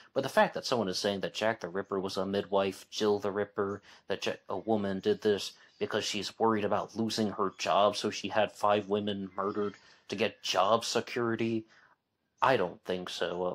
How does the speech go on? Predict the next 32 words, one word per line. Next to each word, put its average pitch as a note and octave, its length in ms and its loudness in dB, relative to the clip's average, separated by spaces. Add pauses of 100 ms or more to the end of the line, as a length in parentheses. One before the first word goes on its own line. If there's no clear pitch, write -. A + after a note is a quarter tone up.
but, G2 220 4
um, F#2 260 0
I've B2 220 2
always G2 200 4
said G2 180 2
if - 80 -12
someone C#3 200 0
has F#2 140 -4
a F#2 40 -4
true A2 220 -2
crime F2+ 240 -4
theory, F#2 300 0
I'll G#2+ 100 6
talk G2+ 300 2
about F2+ 260 -2
it F#2 60 -4
on F2+ 100 -2
Black F#2+ 260 -2
Box - 280 -4
Online F#2+ 320 -4
Radio. F#2+ 460 -4 (880)
In C3+ 200 -2
eighteen F#3 320 -2
ninety, G2 580 -2
on G2+ 320 2
October G#2+ 380 0
twenty-fourth, F#2+ 480 0
Phoebe E3 320 -4
Hogg F#2 400 0 (340)
and B2 280 -2
her A2+ 200 0
baby G2 600 -2